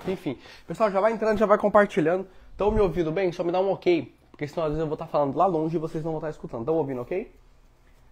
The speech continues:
Tão ouvindo de boa ou não tão? Só me dá um sim, sim, tô ouvindo.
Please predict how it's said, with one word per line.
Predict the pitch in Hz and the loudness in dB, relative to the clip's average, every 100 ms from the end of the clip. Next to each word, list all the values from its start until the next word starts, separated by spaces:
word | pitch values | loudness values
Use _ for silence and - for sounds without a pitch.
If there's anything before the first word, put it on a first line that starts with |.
| - | -12
Tão | 151 160 | -4 -4
ouvindo | 151 147 | -2 -4
de | 127 | -6
boa | 127 180 | -4 -4
ou | 226 | -4
não | 226 | -6
tão? | - 120 104 _ _ _ _ _ _ _ _ - _ - _ _ _ _ - _ - | -8 -10 -10 _ _ _ _ _ _ _ _ -20 _ -20 _ _ _ _ -20 _ -10
Só | 139 | -4
me | 151 | 0
dá | 170 | 0
um | 170 | 0
sim, | - 185 147 113 | -2 0 0 -2
sim, | - 170 | -6 -4
tô | - | 0
ouvindo. | 170 156 113 | 2 2 2